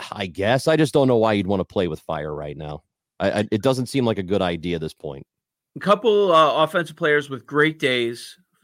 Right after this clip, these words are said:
Speaker 2: There were two players that had four hit days. Ketel Marte goes four for five with a homer and two runs. And then, uh, Paul Goldschmidt, he got four hits on the day, scored three times, and he drove in a run. And a big note in that White Sox game,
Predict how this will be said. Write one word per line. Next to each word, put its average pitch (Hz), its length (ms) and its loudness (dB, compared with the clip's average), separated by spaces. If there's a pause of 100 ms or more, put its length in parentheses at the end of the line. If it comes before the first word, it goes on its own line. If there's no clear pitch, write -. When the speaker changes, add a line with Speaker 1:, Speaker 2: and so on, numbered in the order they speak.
(100)
Speaker 2:
There 147 100 -2
were 143 80 0
two 208 160 -8
players 190 260 -2
that 151 100 0
had 143 160 -6
four 147 200 -4
hit 131 180 -8
days. 92 240 -6
Ketel 170 200 -4
Marte 135 560 -4 (260)
goes 131 180 -8
four 165 220 -6
for 170 120 -8
five 147 320 2
with 131 100 -6
a 123 40 -4
homer 143 300 -6
and 123 140 -6
two 139 140 -8
runs. 123 340 -2
And 127 160 -10
then, 120 260 -4
uh, 113 160 0
Paul 131 240 -4
Goldschmidt, 143 580 -6 (540)
he 170 280 -6
got 151 220 4
four 139 240 -2
hits 135 200 -4
on 123 140 -2
the 117 80 -6
day, 113 300 -2
scored 127 420 -8
three 147 260 -8
times, 123 580 -4 (400)
and 117 360 -4
he 117 140 -12
drove 170 380 2
in 151 80 -4
a 120 40 -2
run. 113 360 -4
And 120 320 -6
a 113 60 -6
big 175 360 -2
note 151 220 2
in 135 120 -6
that 131 200 -6
White 139 260 -4
Sox 131 320 -4
game, 123 440 -8